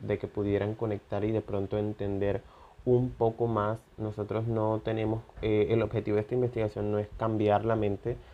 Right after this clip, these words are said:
de, de este público, sino simplemente el, el mostrar ante ellos estas historias que de pronto, eh, muchos de ellos no conocen el trasfondo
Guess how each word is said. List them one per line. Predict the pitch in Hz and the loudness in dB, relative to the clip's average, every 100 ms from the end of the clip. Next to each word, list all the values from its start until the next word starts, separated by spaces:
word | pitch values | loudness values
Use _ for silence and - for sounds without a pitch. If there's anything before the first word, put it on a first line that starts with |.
| - - | -20 -14
de, | 117 110 107 101 101 98 | 0 4 6 6 2 0
de | 107 | -2
este | 107 - 117 | -2 -2 -2
público, | 113 110 120 135 | 0 0 0 -2
sino | 123 107 | -2 -2
simplemente | 104 110 120 117 113 - 123 | -2 -4 -2 0 0 0 0
el, | 120 - | 0 0
el | 110 | 0
mostrar | 107 101 - 107 104 110 - | 0 -2 0 4 4 2 -4
ante | 117 123 120 113 107 107 | -2 0 0 2 2 2
ellos | 113 117 | 2 0
estas | 107 - 113 | -2 -4 -2
historias | 123 123 110 110 123 151 - - - - | -2 0 0 2 0 -2 -8 -16 -16 -4
que | 120 | 2
de | 117 113 | 2 2
pronto, | 107 104 104 113 113 120 | 0 0 0 -2 -2 -2
eh, | 110 104 104 104 - | 0 0 0 -2 -4
muchos | 110 107 113 117 | 0 0 0 2
de | 113 | 2
ellos | 107 113 | 2 2
no | 113 104 101 | 0 0 2
conocen | 110 110 104 113 110 | 2 2 0 -2 -2
el | 107 | -2
trasfondo | 107 107 - 104 104 113 | -4 -10 -4 -2 0 -2